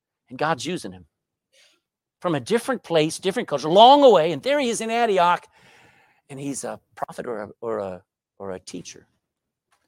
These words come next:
There's another guy there named Lucius of Cyrene. Now, Cyrene is an island,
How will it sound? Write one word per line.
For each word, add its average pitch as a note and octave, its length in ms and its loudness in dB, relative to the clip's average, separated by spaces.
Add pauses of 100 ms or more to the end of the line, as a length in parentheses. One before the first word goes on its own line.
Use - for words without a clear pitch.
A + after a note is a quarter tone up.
(480)
There's B3+ 160 0
another C#4+ 300 6
guy G3 300 4
there E3+ 300 -2
named F3 280 -4
Lucius E3+ 580 2
of E3+ 160 -4
Cyrene. G3+ 720 -4
Now, - 100 -10
Cyrene F#3+ 460 -2
is D#3+ 160 -4
an D#3+ 80 -4
island, E3 520 -2